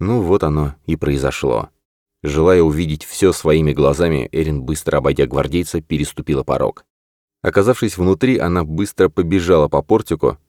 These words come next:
расталкивая гвардейцев охраны и туристов, неподвижно стоявших у неё на дороге. Стремглав проскочив через внутренние двери, она очутилась в главном нефе,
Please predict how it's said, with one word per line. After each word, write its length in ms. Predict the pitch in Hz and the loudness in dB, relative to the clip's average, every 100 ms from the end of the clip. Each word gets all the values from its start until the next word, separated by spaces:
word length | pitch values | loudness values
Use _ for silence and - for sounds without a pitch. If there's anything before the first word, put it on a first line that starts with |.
| - | -4
расталкивая 640 | 69 - 78 73 73 69 | -2 0 -2 0 0 0
гвардейцев 640 | 65 73 73 78 76 73 69 | 0 -2 -2 -2 -4 -4 -6
охраны 500 | - 76 73 67 65 | -2 0 0 -2 -6
и 160 | 76 | -6
туристов, 640 | 76 71 98 101 - - _ - | -2 -2 -2 -4 -6 -6 _ -8
неподвижно 480 | 87 101 127 127 98 | -2 0 0 -2 -2
стоявших 540 | - 73 98 95 - | 0 0 0 -4 -4
у 40 | |
неё 200 | 73 67 | -4 -2
на 120 | 71 71 | -2 -2
дороге. 500 | 71 64 62 50 - _ _ _ _ - | -2 -4 -4 -8 -12 _ _ _ _ -18
Стремглав 640 | - 73 73 76 80 78 | -2 0 2 4 4 4
проскочив 500 | - 76 80 - 76 | -2 0 -2 0 -2
через 260 | 73 67 65 | -2 -2 -2
внутренние 580 | 67 80 73 71 69 | 0 0 0 0 -2
двери, 340 | 64 69 82 69 | -2 0 0 0
она 260 | 62 65 65 | -2 -4 -6
очутилась 540 | - 67 76 67 - | -8 -6 -4 -4 -6
в 140 | 64 | -8
главном 640 | 64 78 78 78 78 80 87 | 0 2 4 2 2 2 2
нефе, 480 | 87 76 - - | 0 -2 -6 -8